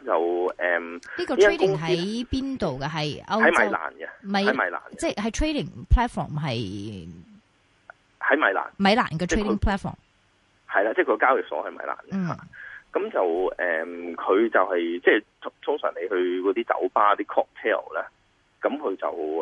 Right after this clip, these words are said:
Speaker 1: 呃，就，就有啲酒會用佢就溝嗰啲嘅雞尾酒噉樣啦。
Speaker 2: 嗯。
Speaker 1: 噉就佢，呃，係喺，呃，意大利，噉就成為咗成分股啦。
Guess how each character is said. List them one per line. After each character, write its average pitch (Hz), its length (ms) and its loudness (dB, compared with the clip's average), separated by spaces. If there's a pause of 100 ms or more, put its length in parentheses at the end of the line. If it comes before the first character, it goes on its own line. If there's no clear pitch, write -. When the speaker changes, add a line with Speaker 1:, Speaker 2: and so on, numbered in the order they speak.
Speaker 1:
呃， 78 680 -2
就， 80 200 -2 (100)
就 95 100 4 (300)
有 85 200 4 (140)
啲 135 100 2
酒 104 480 2
會 85 80 0
用 90 120 -2 (100)
佢 82 160 -2
就 80 120 0
溝 - 260 4
嗰 92 220 4
啲 95 560 0 (120)
嘅 82 140 0
雞 92 260 0
尾 - 140 -18
酒 - 100 -4
噉 - 300 -10
樣 73 100 -6
啦。 - 120 -4 (180)
Speaker 2:
嗯。 165 240 -10 (160)
Speaker 1:
噉 202 160 4
就 104 320 4
佢， 120 760 -2
呃， 92 480 2
係 92 840 0
喺， 135 920 2
呃， 87 140 2
意 90 140 -10
大 85 200 4
利， 85 240 0
噉 110 200 -10
就 85 580 0 (240)
成 92 100 2 (140)
為 92 160 4
咗 110 140 6
成 - 180 -2
分 85 220 -4
股 107 200 -2
啦。 123 200 4